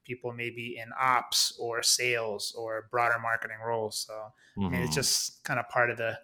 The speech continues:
Speaker 1: game that you gotta play there, I guess. But,
Speaker 2: Yeah, so
Speaker 1: um,
Speaker 2: I think,
Speaker 1: yeah.
Speaker 2: like, my lessons learned, and I d-, I do wanna create another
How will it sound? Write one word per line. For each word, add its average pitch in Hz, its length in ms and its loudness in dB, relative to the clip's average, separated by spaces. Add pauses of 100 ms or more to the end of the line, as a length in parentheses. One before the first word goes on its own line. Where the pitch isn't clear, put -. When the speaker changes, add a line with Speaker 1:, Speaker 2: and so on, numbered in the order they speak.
Speaker 1:
game 117 240 -8
that 113 120 -10
you 123 80 -6
gotta 110 160 -2
play 117 240 -4
there, 110 160 -2
I 113 100 -4
guess. - 580 4 (380)
But, 123 280 4
Speaker 2:
Yeah, 139 300 12
so 151 80 8
Speaker 1:
um, 151 60 10
Speaker 2:
I 170 140 10
think, 170 260 6
Speaker 1:
yeah. 135 100 4
Speaker 2:
like, 117 140 6
my 143 400 8
lessons 131 460 2
learned, 120 240 6
and 120 120 10
I 131 180 12
d-, 123 140 0
I 131 120 4
do 147 160 8
wanna 139 240 8
create 120 260 4
another 110 540 6